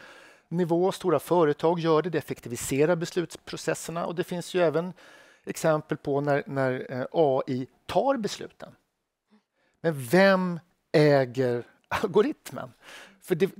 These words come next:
jag hörde också på radio igår att det finns en right-wing G P T i U S A.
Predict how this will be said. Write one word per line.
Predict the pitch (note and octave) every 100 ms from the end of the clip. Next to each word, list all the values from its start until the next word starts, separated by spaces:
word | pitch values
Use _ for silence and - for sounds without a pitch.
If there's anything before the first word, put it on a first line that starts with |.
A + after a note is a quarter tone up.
| D3+ - E3+ _ - _
jag | -
hörde | F#3 F3
också | -
på | F3+
radio | E3 D#3+ D#3+
igår | C#3+ F3+ G#3+ F3+
att | D3+
det | D3+
finns | - D3 -
en | C#3+ C#3+
right-wing | B2+ D#3+ F#3+ F#3 - D3 C#3+ C3+ C3
G | C3
P | C3 C#3+
T | -
i | B2+ B2+ C3
U | B2
S | A2+ -
A. | -